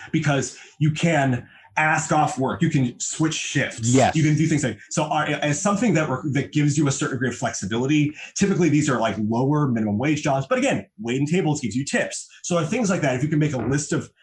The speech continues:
Speaker 1: of, of things that are in your skill set, but that you can ask off for work, you know, the next week or shift,
Speaker 2: They
Speaker 1: switch
Speaker 2: practically
Speaker 1: shift.
Speaker 2: work with your dreams.
Speaker 1: Precisely. They practically work in ways like that with your dreams.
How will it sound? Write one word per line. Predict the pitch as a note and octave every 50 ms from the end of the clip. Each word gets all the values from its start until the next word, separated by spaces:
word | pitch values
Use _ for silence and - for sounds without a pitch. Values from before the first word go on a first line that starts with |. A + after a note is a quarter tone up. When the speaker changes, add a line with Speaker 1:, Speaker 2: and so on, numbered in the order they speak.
| - - - _ _ _ _ _ -
Speaker 1:
of, | C3+ C3 - F3 - -
of | C3 A#2+ G#2+ F#2+
things | - - F#3+ G3+ G3+ G3 F#3 F3 -
that | D#3 C3 B2+
are | B2+
in | C3+ D#3 E3+
your | E3 D#3 D3
skill | - - - - - C#3 C#3 D3+ D#3
set, | D#3 - - F#3 G3 A3 G3 - - - - _ _ - - C3
but | B2 D#3 D#3 D3 C#3 C3+
that | D3 C#3 C3 C3
you | C#3 C#3
can | - - - A3 G3 D#3+ C3+ B2 - - C#3
ask | B2+ B2+ C3 - - -
off | C#3 B2+ B2 - -
for | - C3
work, | A#2+ A2+ A#2+ A#2+ A#2 A2+ G#2+ - - - _ _ _ -
you | B2 A#2+
know, | A2+ A2 G2 G#2
the | A#2 A#2+ G#2 F#2+
next | G2 B2+ B2+ B2 - - - B2+
week | A#2 - -
or | B2 A2
shift, | - - D#3 B2 C3+
Speaker 2:
They | C#3 C3+
Speaker 1:
switch | - - -
Speaker 2:
practically | - D#3+ D#3 D3+ B2 - D3 C3+ - D3 C3
Speaker 1:
shift. | A#2 A2+
Speaker 2:
work | A#2 A#2+ A2 G#2 - - - - -
with | B2+ A#2 A2+ - -
your | A2 G#2+
dreams. | G2+ F#2+ G#2+ G2 F2 D#2+ D2+ G#1 G1+ -
Speaker 1:
Precisely. | - - F#3+ F3+ - G#3+ E3+ C#3 - - G#2+
They | A#2+ C#3
practically | - - E3+ E3 E3+ E3+ - D3+ C3 D#3+ C#3+
work | B2+ C#3 C3 -
in | A#2+ A2
ways | A#2+ A2+ G#2+ -
like | A2+ G2
that | - A2 A#2
with | A#2 A2
your | A2 G2+
dreams. | F#2+ G#2 G#2 G2+ G2 G2 F2+ -